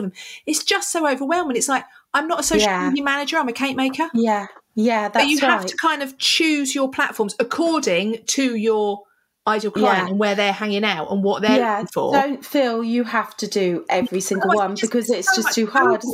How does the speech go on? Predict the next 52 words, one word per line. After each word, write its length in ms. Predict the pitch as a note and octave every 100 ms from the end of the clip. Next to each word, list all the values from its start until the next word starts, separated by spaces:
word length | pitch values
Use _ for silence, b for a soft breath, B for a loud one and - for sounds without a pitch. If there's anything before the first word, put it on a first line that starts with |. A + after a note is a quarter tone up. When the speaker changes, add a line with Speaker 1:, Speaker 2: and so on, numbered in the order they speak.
| F3+
Speaker 2:
it? 40 | -
Speaker 1:
overwhelm. 80 | D#3+
Speaker 2:
Yeah. 240 | F#3+ F#3 G3
Speaker 1:
Yeah, 480 | F4 F#4 G#3+ D3+ A3+
it's 160 | C4
Speaker 2:
Yeah, 280 | A3+ A3 F#3+
Speaker 1:
too 80 | D#4+ C#4
Speaker 2:
and 120 | D#4
it's, 160 | D#4+ F4
like, 220 | D#4 -
in 140 | C4
the 80 | C#4
back 220 | C#4 C#4
of 100 | A3+
your 100 | B3+
head, 260 | B3 C4+ A3+
Oh, 140 | G#4 D#4+
I 40 |
haven't 200 | D#4+ D4
done 160 | D4 C#4+
this, 180 | D4 -
I 100 | G3+ -
Speaker 1:
Yeah, 60 |
Speaker 2:
haven't 120 | C4+
done 100 | -
Speaker 1:
"I 40 | E4+
haven't 120 | C4+ D#4+
Speaker 2:
that, 100 | -
Speaker 1:
done 200 | F4+ E4
LinkedIn, 180 | E4 B3+
Speaker 2:
oh 40 |
Speaker 1:
I 40 | C#4+
haven't 160 | C#4+
done 140 | D4 D4+
that." 180 | D4 -
And 80 | B3
it's 160 | C#4 D4
like, 180 | B3+
yeah, 180 | C#4+ B3 A#3
so 280 | C4+ B3+ -
choose 360 | - F4 F4 F4
the 100 | E4+
ones 340 | D4+ D4 C4
that 140 | C4 G3
you 120 | B3
know 260 | A#3+ A#3+ A3+
where 140 | A#3
your 220 | A3+ A3+
ideal 280 | A#3 A3+ A#3
client 340 | - C4+ A#3
are 40 | E3
looking. 400 | D#3 - -